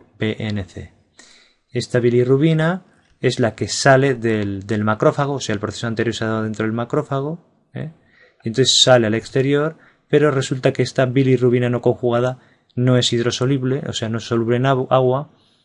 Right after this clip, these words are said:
y además es potencialmente tóxica. Entonces, esto se soluciona uniéndose a la albúmina, que es una proteína con la que se, eh, une de forma reversible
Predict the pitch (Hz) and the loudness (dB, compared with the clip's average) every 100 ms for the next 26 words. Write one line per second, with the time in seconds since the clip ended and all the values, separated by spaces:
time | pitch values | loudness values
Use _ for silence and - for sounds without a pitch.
0 | - - 131 123 120 120 120 - 120 117 | -20 -8 0 2 2 -2 -6 -4 -4 -4
1 | 107 117 113 113 110 147 139 107 98 95 | -2 -2 -2 -2 -2 -2 -2 -4 -6 -8
2 | 101 104 120 123 - - _ - - - | -10 -8 -6 -4 -6 -10 _ -20 -10 -6
3 | - 123 123 - 135 139 135 120 127 127 | -2 0 0 2 0 0 -2 0 2 2
4 | 107 - 104 107 110 120 123 156 147 143 | 0 -2 0 2 2 2 2 0 0 -2
5 | 180 180 _ _ _ _ - 113 110 117 | -6 -10 _ _ _ _ -10 -6 -2 -2
6 | 113 135 139 143 165 - 113 104 104 - | 2 2 2 -2 -6 -4 -4 -2 -4 -4
7 | 104 101 98 98 98 - - - - - | -4 -4 -4 -6 -10 -14 -16 -16 -18 -20
8 | - _ - 139 120 101 98 113 110 107 | -20 _ 0 2 2 -2 -4 -6 -2 0
9 | 117 131 - 156 139 151 | 0 0 0 -2 -2 -4